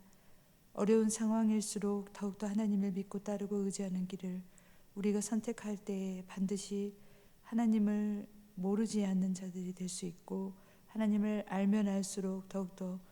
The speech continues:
하나님의 사랑을 느낄 수 있도록 그렇게 도와주옵소서. 오늘도 리브가에 대한 믿음을 하나님,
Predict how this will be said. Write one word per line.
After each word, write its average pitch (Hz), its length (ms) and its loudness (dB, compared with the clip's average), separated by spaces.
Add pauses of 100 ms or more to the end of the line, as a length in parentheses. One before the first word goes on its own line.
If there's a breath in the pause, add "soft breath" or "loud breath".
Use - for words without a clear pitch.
(200 loud breath)
하나님의 208 400 2
사랑을 208 720 0
느낄 190 260 -4
수 190 140 -6
있도록 190 440 -4
그렇게 196 500 -6 (400 loud breath)
도와주옵소서. 185 1120 -6 (640 loud breath)
오늘도 208 440 2
리브가에 208 560 2
대한 190 520 -2
믿음을 190 560 -2 (420 loud breath)
하나님, 196 580 0